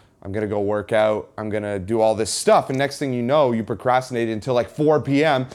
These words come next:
and you're like, "Shit, I got some work that I gotta do." This book is going to prevent that. Because if you do that, like, crazy schedule where you're procrastinating and then you start working at, like, four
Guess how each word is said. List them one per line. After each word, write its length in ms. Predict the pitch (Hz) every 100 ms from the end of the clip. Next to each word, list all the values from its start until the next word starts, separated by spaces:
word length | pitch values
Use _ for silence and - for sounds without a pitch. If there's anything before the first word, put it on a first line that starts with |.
| -
and 80 | 120
you're 100 | 123
like, 120 | 107
"Shit, 340 | - - 156 -
I 140 | 131
got 240 | 139 147 -
some 160 | 135
work 220 | 135 190
that 160 | 180 127
I 60 | 113
gotta 260 | 110 104
do." 220 | 92 87 80 _ _ _ _ _
This 120 | 98
book 300 | 95 107 104 -
is 140 | 95
going 300 | 95 92 92
to 100 | 90
prevent 360 | - 85 87 87
that. 240 | - - _ _ _ _ -
Because 540 | 104 131 120 104 - _ _ _ _ _ -
if 160 | 156
you 140 | 165 170
do 180 | 131
that, 240 | 165 139 85
like, 200 | 123 -
crazy 580 | - 151 160 170 147 143
schedule 540 | - 156 147 131 120
where 120 | 117
you're 80 | 117
procrastinating 720 | 98 104 131 120 123 117 113
and 100 | 113
then 100 | 110
you 60 | 107
start 360 | - 127 113
working 340 | 98 123 117 113
at, 160 | 95
like, 220 | 85 87 -
four 560 | - 120 120 120 101